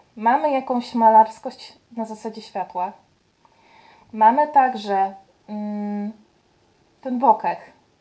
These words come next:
który buduje ten trójwymiar. No jak jeszcze użyjesz jakiego-, użyjesz jakiegoś natu-, neutralnego koloru tła,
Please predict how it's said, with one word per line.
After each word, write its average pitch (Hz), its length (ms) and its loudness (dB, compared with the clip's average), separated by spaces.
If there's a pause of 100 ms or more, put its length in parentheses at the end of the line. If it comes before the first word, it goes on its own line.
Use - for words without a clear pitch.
(320)
który 214 380 -12 (260)
buduje 226 320 -4
ten 254 160 -8
trójwymiar. 185 520 -8 (2250)
No 277 80 0
jak 285 100 -4
jeszcze 294 280 -2
użyjesz 277 280 -2
jakiego-, 262 400 -6
użyjesz 254 340 -6
jakiegoś 247 340 -8
natu-, 240 360 -4
neutralnego 233 800 0
koloru 220 440 0
tła, 196 400 -2